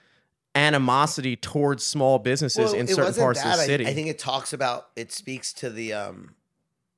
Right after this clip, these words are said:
Speaker 2: the, it, like, what's the word for it? Like, the, uh, ineptitude of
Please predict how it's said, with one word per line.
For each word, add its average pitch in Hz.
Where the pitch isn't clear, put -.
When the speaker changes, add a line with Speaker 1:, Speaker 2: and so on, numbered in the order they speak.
Speaker 2:
the, 107
it, 107
like, 92
what's 101
the 101
word 101
for 98
it? 90
Like, 95
the, 101
uh, 90
ineptitude 107
of 98